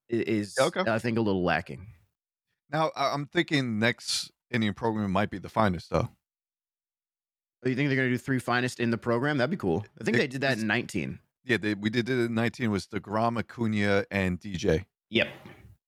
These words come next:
Speaker 2: Um, and I, I, I love, I mean, I wasn't big on D J, but the other two I loved. Um, I'm big on Acuna cards. I love Acuna cards, but that's here thought. Yeah, so I'm thinking that could be the next. Have we, do, do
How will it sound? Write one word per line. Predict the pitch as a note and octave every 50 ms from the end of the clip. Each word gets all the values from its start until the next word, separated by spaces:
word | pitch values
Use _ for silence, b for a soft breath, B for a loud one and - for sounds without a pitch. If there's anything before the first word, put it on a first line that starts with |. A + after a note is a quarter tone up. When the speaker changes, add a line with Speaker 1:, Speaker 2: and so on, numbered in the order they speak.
| - -
Speaker 2:
Um, | D3+ D3 D3 G2+ E2+ E2 E2+ - - _ _ _ _ _ _ _ _ _ _ -
and | G2+ F#2+ F2+
I, | F2+ F2+ F#2+ - - F#2+ G#2 G#2+ A2 - -
I, | G#2 G#2
I | G2
love, | G2+ G#2 G2+ G2 F#2 E2+ D#2 _ _ _ -
I | F#2+ G2+
mean, | G2+ F#2+
I | F2+ F2+
wasn't | F#2+ F#2+ F2+ D#2+ F2 E2+
big | F2 D#2+ D#2
on | D#2 D#2
D | D#2+ E2 E2 D#2
J, | - F2+ E2+
but | D#2 E2+ D#2+
the | F2
other | F2+ F2 F2
two | - - F2 E2+
I | E2
loved. | E2 D#2 D#2+ D#2+ D#2 - _ B B B B B B -
Um, | F2 E2+ D#2+ D#2+ D#2 D2+ D2+ D#2 D2+ _ _ _ _ _ _ _ -
I'm | F#2+ G2 F2+
big | D#2+ F2+ F2 F2
on | E2+ D#2+ D#2 D2+
Acuna | D2+ - E3+ D3+ E2 - -
cards. | - - D#2+ D#2 E2 -
I | F2
love | E2+ E2 E2+ E2 D#2 -
Acuna | - - - F2 E2+ -
cards, | - F2+ E2+ - B B B B
but | - A#2+
that's | F#2+ A2+ G#2+ - - -
here | A2+ B2+ A2+ G2 F2+
thought. | - A#2 G2+ F#2+ - -
Yeah, | A#2+ B2 A2+
so | F2+ - - A#2+
I'm | G#2+ G#2+ A#2 A#2 A#2+ -
thinking | - A#2+ F#2 G#2 F#2 F2+
that | G2 F#2+ G2+ - -
could | - G2
be | F2+ E2+
the | E2 F2
next. | F#2 F#2+ F2 - - B B B B B B
Have | - C3 C3+ D#3 E3 D#3+
we, | F#3 G#3+ A3 A3 G3+ G3 - -
do, | C3+ A#2+ A2+ C3
do | C#3